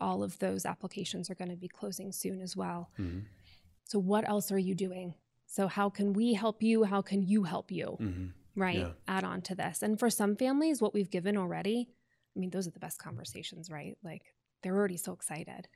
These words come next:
Speaker 1: They would love more. Who doesn't want more? But
Speaker 2: Right.
Speaker 1: even if they didn't get the scholarship they're competing for, they feel really solid about what we can offer.
Speaker 2: Yeah.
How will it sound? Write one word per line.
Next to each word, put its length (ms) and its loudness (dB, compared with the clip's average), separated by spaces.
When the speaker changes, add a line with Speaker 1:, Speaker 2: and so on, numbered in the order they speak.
Speaker 1:
They 100 12
would 200 6
love 220 6
more. 220 4
Who 100 8
doesn't 340 6
want 200 2
more? 320 6
But 160 6
Speaker 2:
Right. 120 2
Speaker 1:
even 260 6
if 120 2
they 160 6
didn't 280 4
get 300 0
the 60 -2
scholarship 560 -2
they're 140 -4
competing 540 -4
for, 200 -6
they 140 -6
feel 240 -2
really 200 -4
solid 420 -4
about 240 -8
what 160 -10
we 80 -6
can 180 -10
offer. 460 -12
Speaker 2:
Yeah. 260 0